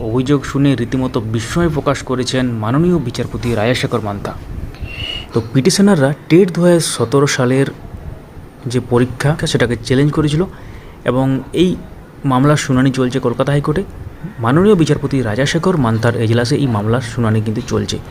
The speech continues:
সেখানে মঙ্গলবার দিন বিস্ফোরক তথ্য আদালতে পেশ করল প্রাথমিক শিক্ষা পর্ষদ। পর্ষদের তরফে জানানো হয়েছে, মানিক ভট্টাচার্যের পরামর্শেই ওএমআর সিট নষ্ট করে দেওয়া হয়েছিল।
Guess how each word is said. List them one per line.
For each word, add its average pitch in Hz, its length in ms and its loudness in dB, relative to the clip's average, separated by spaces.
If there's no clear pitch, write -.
সেখানে 185 320 0
মঙ্গলবার 143 560 2
দিন 175 200 0
বিস্ফোরক 123 560 0
তথ্য 123 360 -2
আদালতে 190 380 0
পেশ 110 220 -6
করল 117 260 -2
প্রাথমিক 135 500 -6
শিক্ষা 110 260 -6
পর্ষদ। 107 340 -8
পর্ষদের 127 360 4
তরফে 208 340 2
জানানো 131 300 0
হয়েছে, 151 300 0
মানিক 139 360 0
ভট্টাচার্যের 185 600 2
পরামর্শেই 143 540 0
ওএমআর 127 300 0
সিট - 220 -4
নষ্ট 113 240 0
করে 135 180 4
দেওয়া 135 140 2
হয়েছিল। 143 260 0